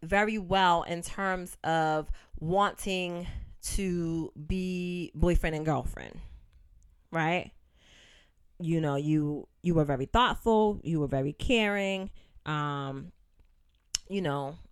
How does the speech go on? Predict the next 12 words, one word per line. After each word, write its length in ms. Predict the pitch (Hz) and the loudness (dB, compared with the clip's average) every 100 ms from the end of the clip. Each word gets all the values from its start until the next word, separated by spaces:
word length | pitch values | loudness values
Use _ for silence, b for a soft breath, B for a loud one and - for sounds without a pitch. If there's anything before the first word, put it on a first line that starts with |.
| - | -6
you 120 | 175 | -4
spoke 400 | - 190 185 - - | -2 0 0 0 0
pretty 220 | 220 190 | 0 0
much 320 | 185 180 160 - | -2 -4 -4 -2
all 200 | 180 196 | 2 4
my 160 | 214 202 | 4 2
love 240 | 190 180 | 4 2
languages 640 | 160 160 156 147 - 127 - | 0 -4 -4 -6 -6 -8 -6
back 320 | - 139 131 - | -4 -4 -4 -2
then, 400 | 80 71 - 170 - - - - | -2 -4 -14 -18 -18 -20 -20 -4
right? 360 | 160 165 196 - - - - _ b b b b b b b b - - - _ - | 0 2 0 -4 -20 -20 -20 _ b b b b b b b b -20 -20 -20 _ 2
I 300 | 202 269 392 | 6 6 6